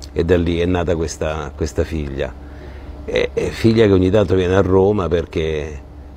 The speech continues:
partecipa ai, <clears throat> a spettacoli televisivi, e ci tie-, ah, è be-, è una bellissima ragazza, eh,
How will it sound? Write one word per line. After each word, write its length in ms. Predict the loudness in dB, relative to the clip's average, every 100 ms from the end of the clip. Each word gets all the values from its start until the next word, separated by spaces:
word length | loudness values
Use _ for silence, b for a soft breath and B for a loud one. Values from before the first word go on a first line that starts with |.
| -4
partecipa 1120 | -4 0 0 0 -2 -2 -2 -2 -6 -8 -12 -18 B B B -12
ai, 600 | -6 -2 0 0 0 -2 -8 -8
<clears throat> 1900 | -4 -4 -4 -14 -14 -14 -14 -16 -14 -14 -14 -16 -14 -14 -14 -14 -14 -14 -8
a 80 | -6
spettacoli 560 | 0 2 6 8 8
televisivi, 960 | 8 8 8 6 6 6 6 2 -4 -8 -14 B B B -6
e 720 | 2 6 6 6 4 2 -2 -2
ci 180 | -2
tie-, 240 | 0 -2 -2
ah, 220 | -6 -4
è 120 | -2
be-, 160 | -2 0
è 100 | 0
una 200 | 0 0
bellissima 540 | 2 2 2 0 0
ragazza, 800 | 2 4 4 2 0 -4 -8 -10 -14 B B B B B -6
eh, 580 | -4 -4 -4 -6 -8